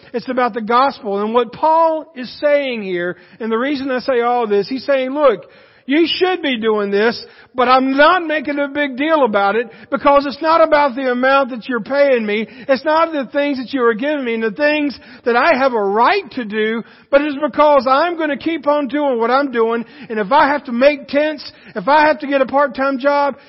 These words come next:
if I have to do whatever I'm gonna do, I'm gonna do what I have to do as long as the gospel will be spread about Jesus Christ."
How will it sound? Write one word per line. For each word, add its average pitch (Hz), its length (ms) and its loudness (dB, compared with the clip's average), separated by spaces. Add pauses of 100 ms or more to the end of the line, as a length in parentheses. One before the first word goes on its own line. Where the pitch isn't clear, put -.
(140)
if 202 120 -8
I 311 200 2
have 302 100 0
to 294 80 -14
do 285 160 -6
whatever 277 320 2
I'm 269 80 -2
gonna 269 140 -4
do, 285 40 0
I'm 262 140 0
gonna 254 140 -4
do 294 340 -4
what 311 100 4
I 294 140 0
have 269 140 -6
to 269 80 -10
do 240 280 -6 (240)
as 254 240 2
long 302 440 0 (180)
as 240 180 -6
the 233 100 -6
gospel 214 680 -4 (240)
will 220 160 -4
be 214 140 -8
spread 180 500 -6
about 180 340 -8
Jesus 156 440 -14
Christ." 156 580 -14